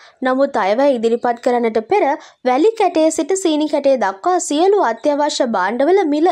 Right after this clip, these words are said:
ඉහළ දැම්මා. මිල ඉහළ දැම්ම විතරක් නෙමෙයි. ඒ භාණ්ඩ ලබා ගැනීමට ජනතාවට පෝලිමේ සිටින්න සිදු වුණා. හාල් ටික ගන්න, සීනි ටික ගන්න,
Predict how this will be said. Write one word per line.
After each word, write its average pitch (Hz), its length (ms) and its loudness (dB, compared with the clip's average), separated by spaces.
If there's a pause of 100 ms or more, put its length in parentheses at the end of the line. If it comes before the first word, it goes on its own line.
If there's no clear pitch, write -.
ඉහළ 294 300 0
දැම්මා. 214 400 -2 (600)
මිල 359 220 2
ඉහළ 415 320 2
දැම්ම 349 240 2
විතරක් 277 380 -2
නෙමෙයි. 233 280 0 (280)
ඒ 262 140 2
භාණ්ඩ 233 360 -2
ලබා 226 300 0
ගැනීමට 254 500 0
ජනතාවට 262 680 -2
පෝලිමේ 359 520 2
සිටින්න 302 400 -2
සිදු 269 260 -2
වුණා. 214 220 -2 (640)
හාල් 254 280 -2
ටික 254 260 -4
ගන්න, 277 380 0
සීනි 285 320 0
ටික 240 280 -2
ගන්න, 294 340 0